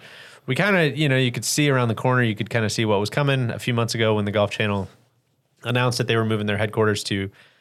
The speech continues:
Stamford, Connecticut, which is kinda where the rest of the N B C sports operation was. Uh, but they made that pretty official with employees this week and, and basically announced, "Hey, we're going to, uh, we're gonna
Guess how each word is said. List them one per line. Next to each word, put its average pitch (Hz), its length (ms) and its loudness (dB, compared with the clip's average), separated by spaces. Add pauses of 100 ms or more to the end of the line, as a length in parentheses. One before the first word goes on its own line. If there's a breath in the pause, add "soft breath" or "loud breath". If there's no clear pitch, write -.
(120)
Stamford, 131 520 0
Connecticut, 127 440 0
which 110 160 -4
is 101 80 -8
kinda 113 180 -2
where 104 100 2
the 101 100 0
rest 104 240 0
of 104 60 -8
the 101 160 -4
N 107 120 -4
B 98 80 -4
C 107 180 -6
sports - 380 -2
operation 107 500 -2
was. 110 400 2 (400 loud breath)
Uh, 113 180 2
but 110 120 -2
they 131 100 0
made 151 160 2
that 139 160 2
pretty 131 360 0
official 143 540 0
with 123 400 -2
employees 127 460 0
this 120 160 -4
week 131 240 0
and, 101 380 -4
and 101 340 -6 (520)
basically 147 300 2
announced, 131 500 0
"Hey, 123 140 0
we're 110 120 0
going 110 280 2
to, 107 340 0
uh, 98 240 2 (880 soft breath)
we're 196 120 2
gonna 180 280 4